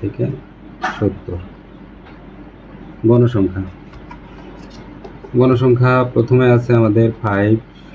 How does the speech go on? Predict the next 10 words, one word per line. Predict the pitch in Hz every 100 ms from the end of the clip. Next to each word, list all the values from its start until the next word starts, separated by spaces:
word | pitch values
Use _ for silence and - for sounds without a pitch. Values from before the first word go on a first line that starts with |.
| -
টেন, | 110 104 104 117 147 - - - - - - -
টোয়েন্টি, | - 110 104 98 113 117 123 117 -
ফিফটিন, | 113 104 - 113 117 120
টেন। | 117 85 85 - - - - - - - - - -
তাহলে | - 104 101
প্রথমে | 107 107 107 104
ফাইভ, | 104 101 120 160 - - - - - - - - - - - - -
টেন, | 104 107 113 135 - - - - - - - - - - - - - - -
টোয়েন্টি, | 110 104 101 98 120 160 185 - - - - - - - - - -
ফিফটিন, | 117 113 - 123 135